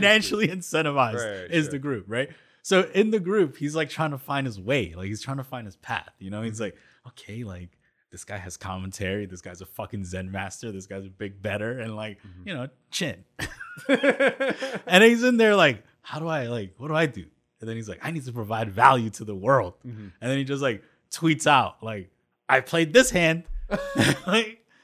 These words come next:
Speaker 1: and he's like, "And I thought this." And I'm like, "You know, you could just play the hand." <laughs>
Speaker 2: So he was like, uh, he was telling me how the parameters for the solve that,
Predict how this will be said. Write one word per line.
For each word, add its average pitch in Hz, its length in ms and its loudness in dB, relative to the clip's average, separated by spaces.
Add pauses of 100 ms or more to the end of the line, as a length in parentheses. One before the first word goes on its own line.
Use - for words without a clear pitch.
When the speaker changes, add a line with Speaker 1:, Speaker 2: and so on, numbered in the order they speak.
Speaker 1:
and 147 120 2
he's 170 100 2
like, 127 180 0
"And 131 120 0
I 147 100 6
thought 95 300 -4
this." - 400 -4 (500)
And 110 100 -8
I'm 120 160 -6
like, 98 300 -8 (1160)
"You 120 120 -14
know, 143 60 -8
you 127 80 -10
could 117 100 -8
just 104 200 -12
play 113 220 -8
the 110 120 -6
hand." 107 400 -6 (160)
<laughs> 175 100 -8 (340)
Speaker 2:
So 160 520 8 (360)
he 151 240 2
was 135 240 -2
like, 117 500 0
uh, 101 500 -4 (100)
he 120 120 -6
was 113 120 -6
telling 120 240 0
me 110 80 -6
how 98 380 -6 (1000)
the 110 140 -6
parameters 117 500 -4
for 110 80 -10
the 98 80 -12
solve 104 420 -2
that, 98 380 -6